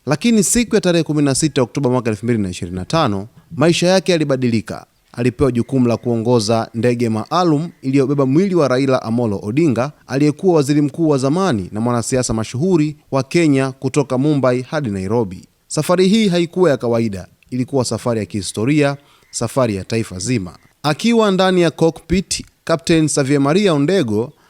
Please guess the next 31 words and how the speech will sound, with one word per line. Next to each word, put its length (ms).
alijua 520
uzito 400
wa 80
jukumu 500
alilobeba. 680
Baada 300
ya 100
kuruka, 560
sauti 400
yake 300
ilisikika 760
kwenye 260
intercom 600
kwa 100
utulivu 600
na 120
heshima. 480
"Kwa 120
niaba 380
ya 80
familia 460
ya 80
Kenya 340
Airways, 640
tunatoa 420
pole 380
zetu 300
kwa 120
familia 380
ya 60
Mheshimiwa 680